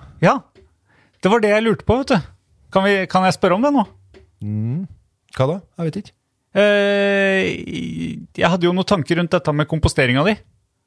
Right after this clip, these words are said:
Speaker 2: Du tenker på etter det li-, ja, ok.
Speaker 1: Ja.
Speaker 2: Med kompostering etter,
Speaker 1: Ja, ko-,
Speaker 2: i stedet
Speaker 1: ko-,
Speaker 2: for
Speaker 1: ko-,
Speaker 2: begravelse?
Speaker 1: ja, for kort, eh, kort, eh, oppsummering til, eh, eventuelle nye lyttere.
Speaker 2: Det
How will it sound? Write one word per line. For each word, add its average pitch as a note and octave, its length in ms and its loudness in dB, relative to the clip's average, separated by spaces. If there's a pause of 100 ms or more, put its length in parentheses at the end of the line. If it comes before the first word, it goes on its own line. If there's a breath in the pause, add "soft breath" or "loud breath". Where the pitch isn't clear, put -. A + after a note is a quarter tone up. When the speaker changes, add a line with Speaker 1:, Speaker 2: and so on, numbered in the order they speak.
(680)
Speaker 2:
Du B2 120 -2
tenker B2 240 -4
på A#2+ 140 -4
etter G#2 260 -4
det G#2 180 -2 (100)
li-, G#2+ 160 -6 (160)
ja, B2 180 -2 (260)
ok. A#2+ 200 -10 (280)
Speaker 1:
Ja. D3 180 2 (1300)
Speaker 2:
Med A#2+ 220 -2
kompostering G#2 640 -4
etter, A2+ 160 -2
Speaker 1:
Ja, F3+ 80 0
ko-, A2 240 0
Speaker 2:
i G#2 240 -8
stedet A#2+ 220 2
Speaker 1:
ko-, E2+ 80 -12
Speaker 2:
for G#2 80 -2
Speaker 1:
ko-, F#2+ 100 0
Speaker 2:
begravelse? G2 540 -2
Speaker 1:
ja, F3+ 180 4
for - 160 -8
kort, - 320 -2
eh, F3 180 2
kort, - 360 -6 (100)
eh, D#3+ 240 2
oppsummering C#3 640 0
til, C#3+ 240 2
eh, C#3+ 220 2
eventuelle C#3 340 0
nye C3 220 2
lyttere. C3+ 340 0
Speaker 2:
Det G2+ 300 -6